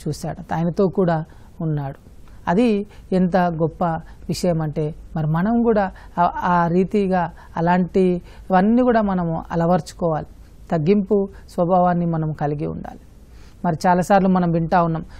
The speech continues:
గొప్ప ధనవంతులు వారి పిల్లల్ని ఏం చేస్తా ఉన్నారంటే, కొద్దిగా, ఆ, నామమాత్రము డబ్బులు ఇచ్చి, ఒక చిన్న గదిలో ఉండి, కొన్ని రోజులు ఎవరికి చెప్పకుండా మీరు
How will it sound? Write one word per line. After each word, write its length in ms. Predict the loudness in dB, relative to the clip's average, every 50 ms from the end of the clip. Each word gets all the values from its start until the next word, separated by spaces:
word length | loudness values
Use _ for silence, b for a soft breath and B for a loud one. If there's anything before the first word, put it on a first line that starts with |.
| b b b -2
గొప్ప 300 | -2 -2 -2 0 0 2
ధనవంతులు 640 | 2 4 2 2 2 2 2 2 0 0 -2 -2 -4 -8 B B B B 0
వారి 180 | 2 2 2 2
పిల్లల్ని 400 | 4 4 6 6 6 6 4 4
ఏం 140 | 2 2 2
చేస్తా 320 | 2 0 0 0 0 0
ఉన్నారంటే, 520 | 0 0 0 -2 -2 -2 -2 -4 -4 -6 -6 B B B B 0
కొద్దిగా, 500 | 0 2 2 2 2 4 4 4 4 2 b b b b -20 -20 -14 -6 -2
ఆ, 240 | 0 2 2 2 2
నామమాత్రము 1040 | 2 2 2 4 4 4 4 4 4 4 2 0 0 0 0 2 2 2 0 -2 -6 -8 -8 -2 0
డబ్బులు 260 | 0 2 2 2 2
ఇచ్చి, 180 | 2 2 0
ఒక 100 | 0 -2
చిన్న 380 | -2 0 2 2 2 4 2 2
గదిలో 380 | 2 2 2 4 6 6 6 6
ఉండి, 380 | 6 6 6 4 4 2 2 B B B B B B 0
కొన్ని 200 | 2 2 4 4
రోజులు 260 | 4 4 4 6 4
ఎవరికి 320 | 6 6 6 6 6 4
చెప్పకుండా 600 | 2 2 2 2 2 0 0 2 2 2 0 0 -2 B B B B -2
మీరు 200 | 2 2 4 4